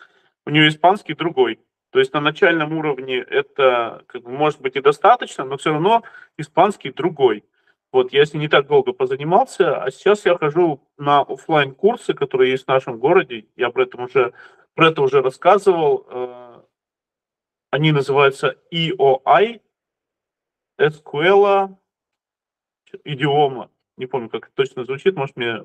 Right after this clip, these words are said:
кто-то подскажет. Escuela Oficina de Idioma. Мне кажется, это так называется. Официальная школа языков.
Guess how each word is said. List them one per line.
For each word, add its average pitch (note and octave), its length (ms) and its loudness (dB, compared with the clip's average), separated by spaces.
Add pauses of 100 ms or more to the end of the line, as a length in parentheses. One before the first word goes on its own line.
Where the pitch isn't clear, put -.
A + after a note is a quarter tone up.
кто-то C3+ 300 -2
подскажет. - 560 -4 (4000)
Escuela F#3 680 2 (140)
Oficina E3 640 -8
de D3 260 0
Idioma. B2+ 580 -6
Мне B2 120 -10
кажется, C3 280 -4
это - 100 -20
так G#2 260 -4
называется. G#2 520 -10
Официальная C#3+ 440 0
школа B2+ 320 0
языков. A2+ 440 -6